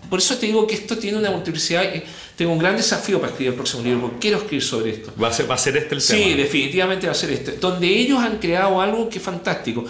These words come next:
Speaker 1: No tienen gerencia general. Todos los libros de administración dicen que hay que tener un gerente general. No lo tienen. Hay un director comercial,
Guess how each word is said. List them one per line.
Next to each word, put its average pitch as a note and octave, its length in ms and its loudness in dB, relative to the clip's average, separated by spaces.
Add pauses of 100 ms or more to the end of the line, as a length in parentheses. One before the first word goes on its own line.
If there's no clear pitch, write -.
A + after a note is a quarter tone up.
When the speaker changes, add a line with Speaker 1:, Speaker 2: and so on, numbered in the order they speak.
(260)
Speaker 1:
No G#3 220 2
tienen C4+ 260 2
gerencia A3+ 400 2
general. F#3 340 -2 (460)
Todos C#4+ 260 4
los D#4 120 4
libros D4+ 240 4
de D4 60 6
administración B3 680 0
dicen G#3+ 300 0
que G#3+ 80 0
hay G#3 60 0
que G#3 100 0
tener G3 160 0
un F#3+ 80 -8
gerente F#3 220 -6
general. D#3 400 -6
No G3 240 0
lo G#3+ 180 2
tienen. D3 540 -2 (580)
Hay F#3+ 320 0
un G3 400 0 (320)
director F#3+ 680 2
comercial, F#3 680 2